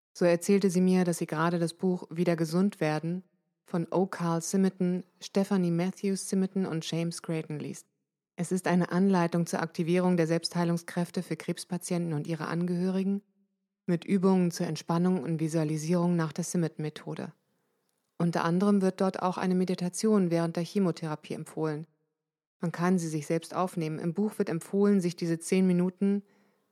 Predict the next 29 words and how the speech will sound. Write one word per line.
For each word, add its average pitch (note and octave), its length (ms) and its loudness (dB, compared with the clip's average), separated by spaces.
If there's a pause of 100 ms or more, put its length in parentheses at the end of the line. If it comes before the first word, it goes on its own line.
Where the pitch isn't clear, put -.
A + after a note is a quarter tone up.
dreimal F#3 500 2
täglich E3+ 420 -4
anzuhören. D#3 600 -10 (760)
Meine E3+ 220 0
Freundin G#3 640 4 (580)
<laughs> - 640 -20
wollte F#3+ 320 2
das F#3 240 2
zwar F3 160 2
gerne E3+ 300 -2
tun, A3 400 0 (420)
nur F#3+ 220 2
hatte F#3+ 200 2
sie E3+ 120 2
überhaupt F3 240 0
keine F#3+ 180 2
Lust F#3 260 0
dabei, D#3+ 260 2
ihre D#3+ 280 -2
eigene D#3+ 260 -2
Stimme D3 300 -8
zu - 160 -8
hören D3+ 320 -8 (480)
und F#3+ 180 0
bat E3 220 -2
mich, F#3 240 0
die E3+ 120 -4
Meditation E3 640 -4
einzusprechen. E3+ 760 -12